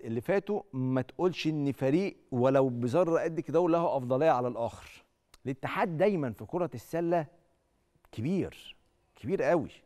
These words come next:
يناطح الأهلي ويناطح الزمالك ويبقى أفضل كمان من الأهلي والزمالك أحيانًا، ويبقى أفضل من الجزيرة. يعني بص، الاتحاد قوي جدًا.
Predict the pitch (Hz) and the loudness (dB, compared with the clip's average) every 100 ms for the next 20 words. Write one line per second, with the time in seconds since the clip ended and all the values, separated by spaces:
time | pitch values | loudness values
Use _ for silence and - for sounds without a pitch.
0 | _ _ _ _ _ _ - 117 151 120 | _ _ _ _ _ _ -4 0 0 -2
1 | 113 113 143 127 107 127 147 104 107 107 | -6 -2 0 0 -2 -2 -4 -6 -8 -4
2 | 120 156 139 113 101 107 151 120 107 - | -2 -2 -4 -4 -2 2 2 0 -6 -4
3 | 110 135 113 110 135 127 110 113 131 131 | -6 -4 -4 -4 -4 -4 -6 -4 -2 -2
4 | - - 127 165 156 143 - _ 107 147 | -4 -8 -2 0 2 0 -4 _ 0 0
5 | 139 123 113 107 123 135 113 135 196 - | 2 -2 -2 -4 -4 -4 -4 -6 -8 -10
6 | - _ _ _ _ - - - 147 - | -20 _ _ _ _ -12 -8 -2 -2 0
7 | 170 156 123 101 - | 2 2 0 -4 -10